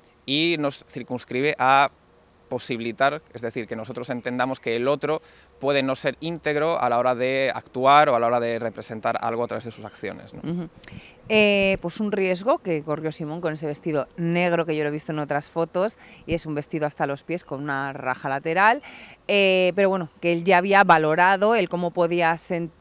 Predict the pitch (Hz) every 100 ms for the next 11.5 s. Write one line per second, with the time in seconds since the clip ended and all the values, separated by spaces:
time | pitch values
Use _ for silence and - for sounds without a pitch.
0 | - 165 151 156 - 175 202 170 180 180
1 | - 175 196 180 202 214 160 - 120 107
2 | 135 147 151 165 170 160 135 135 123 -
3 | 190 190 175 165 147 139 135 139 185 196
4 | - 190 196 220 - - - - - 175
5 | 165 202 - 240 220 - 185 170 - -
6 | 180 165 170 180 220 277 240 285 359 -
7 | 220 254 - 196 175 - 220 226 254 -
8 | 170 170 208 202 208 185 196 180 196 196
9 | 185 190 208 190 180 196 214 - - -
10 | 185 175 170 196 - 202 202 220 180 185
11 | 180 190 190 196 220